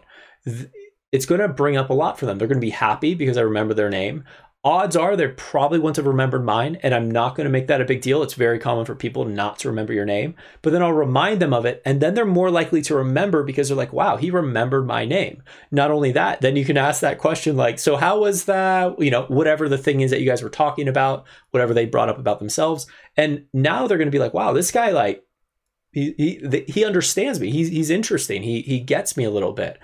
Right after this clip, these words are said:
You can, you can even bring back old callback jokes. So,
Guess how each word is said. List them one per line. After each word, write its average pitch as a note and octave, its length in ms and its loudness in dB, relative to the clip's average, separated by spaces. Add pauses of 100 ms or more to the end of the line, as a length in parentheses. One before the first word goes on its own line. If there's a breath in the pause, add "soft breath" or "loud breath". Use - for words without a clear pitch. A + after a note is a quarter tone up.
(280 loud breath)
You C3 100 0
can, C3+ 300 0
you C#3+ 100 0
can D#3+ 120 0
even E3 200 0
bring D#3 240 0
back D#3 340 0
old D#3 500 0
callback D#3+ 640 -2
jokes. - 540 -6
So, C#3 360 0